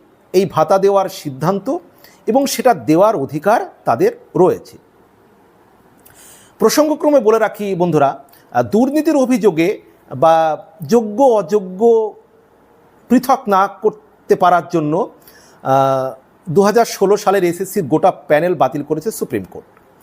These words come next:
ফলে চাকরি হারা-, হারিয়েছেন প্রায় ছাব্বিশ হাজার শিক্ষক ও অশিক্ষক কর্মী, মানে পঁচিশ হাজার সাতশো বাহান্ন,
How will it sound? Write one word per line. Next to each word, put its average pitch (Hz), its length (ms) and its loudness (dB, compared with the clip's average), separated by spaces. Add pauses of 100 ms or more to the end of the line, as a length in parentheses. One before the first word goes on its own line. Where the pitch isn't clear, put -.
(520)
ফলে 220 140 4
চাকরি 226 380 0
হারা-, 233 600 -2
হারিয়েছেন 214 420 0
প্রায় 247 400 0
ছাব্বিশ 180 440 -4
হাজার 190 320 2
শিক্ষক - 640 -4 (260)
ও 175 140 4
অশিক্ষক - 600 -2
কর্মী, 190 380 0
মানে 160 120 0
পঁচিশ 180 340 -4
হাজার 175 160 0
সাতশো 170 400 -6
বাহান্ন, 151 440 -4